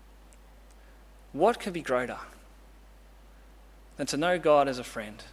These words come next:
But that was the aim of reconciliation, to, to have that relationship restored, where the hostility's gone, but now there is friendship, there is union, there is peace.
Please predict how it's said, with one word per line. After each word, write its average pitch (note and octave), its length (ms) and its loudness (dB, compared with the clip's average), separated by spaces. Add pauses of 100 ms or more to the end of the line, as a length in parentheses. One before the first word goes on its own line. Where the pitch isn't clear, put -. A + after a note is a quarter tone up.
(1000)
But D#3 80 4
that G3+ 140 8
was G#3 140 2
the G3 140 0
aim A3 200 4
of D3+ 120 0
reconciliation, F3+ 960 4 (400)
to, - 140 -2
to G3 180 0
have G#3 220 4
that - 300 8
relationship F3 880 4
restored, F3+ 640 0 (540)
where F3+ 340 8
the F#3 180 4
hostility's A3 640 4
gone, F#3 380 4
but D3 140 -2
now F#3+ 360 2 (180)
there F#3 120 2
is F#3+ 140 2
friendship, F#3+ 560 -2 (340)
there E3+ 120 2
is D3 180 -2
union, D#3 460 -4 (320)
there D#3+ 120 4
is D#3 120 0
peace. - 580 -2